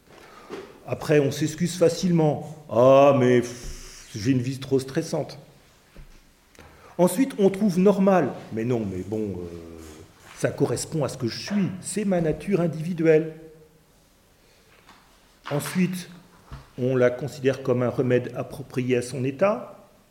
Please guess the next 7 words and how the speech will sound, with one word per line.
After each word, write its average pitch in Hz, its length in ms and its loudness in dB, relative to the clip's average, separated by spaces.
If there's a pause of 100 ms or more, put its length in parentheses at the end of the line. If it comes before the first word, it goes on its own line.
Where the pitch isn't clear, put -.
(500)
Non, 101 200 -10
mais 92 100 -12 (440)
bon, 87 160 -16
de 78 60 -20
toute - 60 -20
façon, 123 440 -8
euh, 90 260 -6